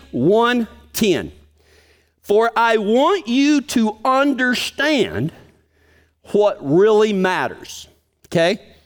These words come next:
I want you to understand what really matters. And now he's gonna throw you for a loop, okay? 'Cause he says, "So that you may live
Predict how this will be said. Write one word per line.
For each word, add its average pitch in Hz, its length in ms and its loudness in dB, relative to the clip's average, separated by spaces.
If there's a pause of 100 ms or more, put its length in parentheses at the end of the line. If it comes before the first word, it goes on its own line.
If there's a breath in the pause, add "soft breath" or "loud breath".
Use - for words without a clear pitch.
(420 soft breath)
I 92 80 -2
want 127 260 -2
you 226 80 0
to 233 180 0
understand 233 600 -2
what 170 260 0
really 185 320 4
matters. 151 500 -2
And 135 120 0
now 214 240 0
he's 208 260 0
gonna 160 240 0
throw 190 400 0
you 151 220 -4
for 147 200 -4
a 127 60 2
loop, 123 480 -2 (520)
okay? 156 280 -2 (580 soft breath)
'Cause 147 220 -4
he 170 160 -2
says, 143 560 -2 (380)
"So - 680 -2
that 131 400 -4
you 185 460 0
may 139 400 2
live 135 680 0